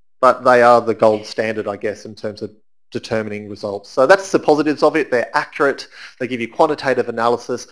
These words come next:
and they're fairly fast. They take about twenty to forty minutes to, uh, to test a substance and get a, and get the breakdown.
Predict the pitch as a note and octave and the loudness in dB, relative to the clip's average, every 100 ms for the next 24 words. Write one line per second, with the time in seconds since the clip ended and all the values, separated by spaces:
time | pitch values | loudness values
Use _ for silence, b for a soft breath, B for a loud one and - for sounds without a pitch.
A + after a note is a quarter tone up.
0 | B B F#3 F#3 A3+ G#3 - - F3+ E3+ | B B -2 2 4 2 4 4 4 2
1 | A#3+ B3+ G#3+ - - D#3+ D#3 C#3+ B2+ - | 0 4 2 2 -4 -4 -4 -6 -6 -4
2 | C#3 B2+ A#2 A#2 A2+ - - - A#2+ A2+ | -2 -2 -2 -6 -8 -12 -16 -6 -4 -4
3 | A2 G#2+ B B B A#2 A2+ A2 A2 C3 | -6 -10 B B B 4 4 4 0 -6
4 | A2+ - B2+ - - A2+ A2 - A2+ - | -8 -2 -2 -2 -4 -4 -4 -6 -8 -8
5 | A2+ - G#2+ A2 G#2+ A2 A2 A#2+ - G#2 | -14 -16 -8 -6 -6 -8 -8 -10 -8 -4
6 | G#2+ G#2+ A2+ G#2+ G2+ | -4 -4 -8 -8 -10